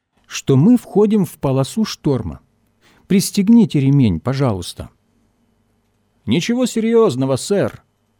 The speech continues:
послышался голос пилота из динамика. Дженнис села напротив Джона. Не успела она пристегнуть свой ремень,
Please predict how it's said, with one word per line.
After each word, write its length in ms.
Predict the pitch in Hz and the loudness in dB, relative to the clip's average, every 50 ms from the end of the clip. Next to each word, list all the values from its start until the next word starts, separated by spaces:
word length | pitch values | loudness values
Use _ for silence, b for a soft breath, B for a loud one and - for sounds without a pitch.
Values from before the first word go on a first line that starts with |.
| _ - | _ -4
послышался 760 | 117 113 - - 117 139 190 196 - 170 147 - - 127 113 | -4 -4 -4 -4 -2 -2 -2 -2 -2 -4 -4 -4 -4 -6 -4
голос 420 | 104 104 147 165 147 135 117 - | -4 -2 -2 -2 -2 -2 -4 -6
пилота 480 | - - 113 104 123 165 190 - - 147 | -6 -4 -4 -2 -2 -2 -2 -2 -4 -8
из 260 | - - 165 135 123 | -8 -8 -8 -8 -6
динамика. 640 | 131 147 147 139 117 104 92 82 73 - 73 65 - _ _ _ _ _ _ _ _ _ _ _ _ _ _ _ _ _ _ _ _ _ _ _ _ _ _ _ _ _ _ _ _ _ _ _ _ - | -4 -2 -2 -2 -2 -2 -6 -8 -10 -12 -16 -16 -16 _ _ _ _ _ _ _ _ _ _ _ _ _ _ _ _ _ _ _ _ _ _ _ _ _ _ _ _ _ _ _ _ _ _ _ _ -10
Дженнис 560 | 101 104 190 233 226 220 202 170 - - - _ _ - | -4 0 2 4 4 4 4 2 -2 -6 -14 _ _ -14
села 400 | - - - 185 185 165 143 139 | -12 -8 -4 -2 -2 -2 0 0
напротив 500 | 131 120 - - 151 156 - 165 151 139 | -2 -2 -2 -4 -8 -6 -6 -8 -8 -8
Джона. 420 | 120 127 127 101 78 71 65 - _ _ _ _ _ _ _ _ _ _ _ _ _ - | -6 -6 -6 -6 -8 -10 -12 -18 _ _ _ _ _ _ _ _ _ _ _ _ _ -2
Не 140 | 117 131 147 | 0 0 0
успела 480 | 143 131 - - - 175 160 131 123 | 0 -2 -6 -6 -4 -4 -2 -2 -2
она 180 | 123 135 147 151 | -2 -2 -2 -4
пристегнуть 600 | - - 123 - - - 160 151 156 143 123 - | -4 -6 -8 -8 -6 -6 -4 -2 0 0 0 -2
свой 240 | - - 131 127 113 | -4 -6 -4 -4 -2
ремень, 420 | 110 107 113 156 202 208 180 - | 0 0 0 2 0 0 -2 -4